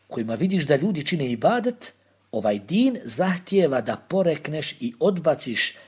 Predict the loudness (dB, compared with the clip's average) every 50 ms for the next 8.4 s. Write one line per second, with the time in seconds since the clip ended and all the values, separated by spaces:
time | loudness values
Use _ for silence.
0 | _ _ -2 0 4 4 4 4 2 0 0 -2 -2 -4 -4 -2 0 0 -2 -2
1 | -4 -12 -20 _ _ -6 -4 -2 0 0 2 2 2 2 2 -2 -8 -8 -8 -8
2 | -6 -6 -8 -10 _ _ _ _ _ _ _ _ _ _ _ _ _ _ _ -20
3 | -20 -14 -10 -6 0 2 2 4 4 2 0 0 2 2 2 4 2 2 0 2
4 | 0 0 0 0 -2 -2 -6 -4 -6 -4 0 2 2 2 2 0 0 0 0 -2
5 | -2 -2 -2 0 2 2 2 0 -2 -8 _ _ _ _ -10 -4 -2 0 0 2
6 | 0 0 -2 0 0 0 2 2 2 2 0 -2 -6 -4 -2 -2 -2 -2 0 0
7 | 0 0 2 0 0 0 0 -2 -2 -2 -2 -2 -2 -4 -2 -4 -4 -4 -4 -6
8 | -4 -4 -6 -6 -8 -10 -14